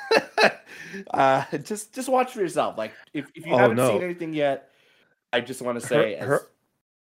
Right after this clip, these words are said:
Speaker 1: host to listener, it's, it's interesting. <laughs> That's all I'm gonna say.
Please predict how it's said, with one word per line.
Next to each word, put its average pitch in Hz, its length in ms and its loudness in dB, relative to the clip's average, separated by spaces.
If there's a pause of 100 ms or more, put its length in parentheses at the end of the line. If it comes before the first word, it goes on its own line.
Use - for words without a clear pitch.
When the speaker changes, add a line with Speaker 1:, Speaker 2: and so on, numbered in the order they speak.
Speaker 1:
host 151 400 0
to 120 320 -8
listener, 113 600 -6 (760)
it's, - 440 -10 (280)
it's - 240 -2
interesting. - 840 -2
<laughs> - 60 -18
That's - 120 -6
all 359 100 2
I'm 135 140 0
gonna 107 160 -8
say. - 280 -10